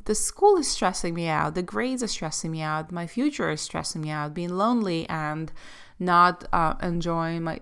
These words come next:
the dating scene is stressing me out." So things like that were my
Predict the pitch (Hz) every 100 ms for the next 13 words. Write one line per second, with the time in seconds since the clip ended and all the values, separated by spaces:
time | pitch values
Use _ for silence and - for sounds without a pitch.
0 | 160 160 156 185 220 208 185 175 - 175
1 | 170 160 - 180 - 165 160 - 156 156
2 | - - - - 262 277 269 262 240 208
3 | 196 180 - - - 208 202 175 175 170
4 | - - - 185